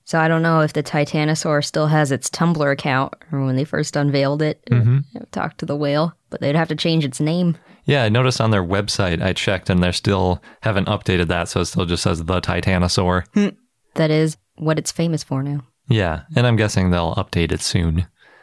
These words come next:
Speaker 2: So the real name, the official name now, is Patagotitan majorum, and Patagotitan refers to Patagonia as well as Titan for giant, or, you know, like all the other titanosaurs that have Titan in the name.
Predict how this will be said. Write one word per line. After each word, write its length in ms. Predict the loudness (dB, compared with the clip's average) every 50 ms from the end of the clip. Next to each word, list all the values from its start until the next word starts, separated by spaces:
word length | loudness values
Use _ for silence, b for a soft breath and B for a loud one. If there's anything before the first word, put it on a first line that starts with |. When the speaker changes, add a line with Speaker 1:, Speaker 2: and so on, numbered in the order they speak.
| b b b b b b b
Speaker 2:
So 440 | -4 -2 0 2 2 2 0 0 -2 -6 _ _ -8
the 280 | -6 -2 0 0 2 2
real 480 | 2 0 2 2 2 4 4 4 4
name, 460 | 4 4 2 2 2 2 2 2 2 2 2
the 120 | 0 0
official 560 | 0 0 -4 -2 -2 0 0 2 0 0 2 2
name 300 | 2 2 2 2 2 0
now, 420 | 0 0 0 0 0 0 0 0 B B B B B B
is 440 | 0 2 2 2 2 0 0 -4 -8 b b b b b b b _ _ -6
Patagotitan 720 | -2 0 0 0 2 2 0 0 0 0 -2 -2 0 2
majorum, 800 | 2 2 2 2 2 2 2 2 2 2 2 0 0 0 -2 B B B B B B B B
and 460 | 0 0 2 2 2 0 0 -2 -4 -4
Patagotitan 920 | -2 -2 0 0 0 0 0 0 0 -2 -2 0 0 2 2 2 2 0 B B B B B _ -4
refers 560 | -4 -4 -2 -2 0 0 2 2 0 0 -2
to 440 | -4 -2 0 0 2 2 2 0 -2 -4 _ -8
Patagonia 840 | -6 -4 -4 -2 -2 -2 0 0 2 2 2 2 2 2 2 2 2
as 160 | 0 0 0
well 240 | 0 0 0 0 0
as 160 | -2 -2 -4 -8 _ _ _ _ -10
Titan 500 | -6 -4 -4 -2 0 2 2 2 2 0
for 180 | 0 -2 -2
giant, 580 | -2 -2 -2 0 0 0 2 2 0 0 -2 -2
or, 240 | -2 -2 -2 -4 B B B B B B
you 120 | -4 -2 0
know, 160 | 2 2 2
like 180 | 0 0 0
all 120 | 0 0 0
the 100 | 2 2
other 140 | 2 2 2
titanosaurs 640 | 0 0 0 0 0 0 0 0 0 0 0 2
that 100 | 2 2
have 140 | 0 0 0
Titan 260 | 0 -2 0 0 2 2
in 100 | 2 2
the 60 | 2
name. 220 | 2 2 2 0